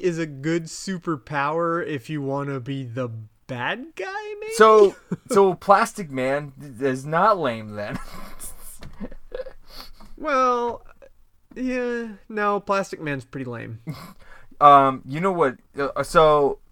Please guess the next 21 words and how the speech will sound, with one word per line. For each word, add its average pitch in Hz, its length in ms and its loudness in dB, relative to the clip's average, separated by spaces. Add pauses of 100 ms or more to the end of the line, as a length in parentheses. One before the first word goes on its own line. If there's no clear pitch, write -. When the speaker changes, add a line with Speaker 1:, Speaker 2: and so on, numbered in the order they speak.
(200)
Speaker 2:
s-, 135 220 -14
since 165 220 0
we're 165 140 4
on 139 160 6
D 135 240 -2
C, 135 400 0
I, 127 300 4
most 160 380 0
of 175 140 -6
this 143 180 -8
week, 127 520 -4
there 120 260 -4
hasn't 208 240 2
been 175 240 -8
a 113 140 -6
s-, - 460 -16 (100)
a 110 100 -4
lot 107 420 2
of 120 100 -2
nerd-related 120 840 -4
stuff, 123 360 0